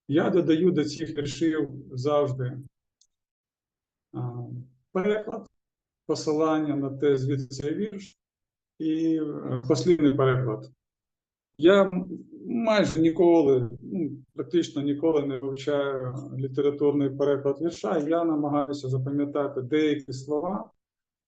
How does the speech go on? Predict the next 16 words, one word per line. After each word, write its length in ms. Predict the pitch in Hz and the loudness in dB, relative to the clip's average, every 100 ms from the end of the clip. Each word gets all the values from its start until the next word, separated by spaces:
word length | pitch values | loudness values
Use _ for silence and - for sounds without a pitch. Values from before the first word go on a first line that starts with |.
| _ | _
щоб 220 | - - 151 | -20 -10 -2
зрозуміти, 480 | 151 143 180 180 131 | 0 2 0 0 0
про 160 | 135 | 0
що 280 | 139 - 160 | -2 -2 0
йде 140 | 147 | 2
мова 300 | 143 147 143 | 2 2 4
у 100 | 127 | 2
цьому 340 | 127 131 131 127 | 2 -2 -2 2
вірші. 380 | 131 131 127 120 | 2 0 -4 -8
Щоб, 220 | 131 - | -10 -6
коли 120 | 135 | -4
я 80 | 143 | -4
повторював 560 | 143 139 - 147 143 135 | -4 -2 2 4 4 2
санскрит, 500 | 135 165 - 110 - | 0 -4 -4 -4 0
мені 220 | 147 165 | 2 2
було, 600 | 147 131 143 143 127 123 | 0 2 4 6 2 -2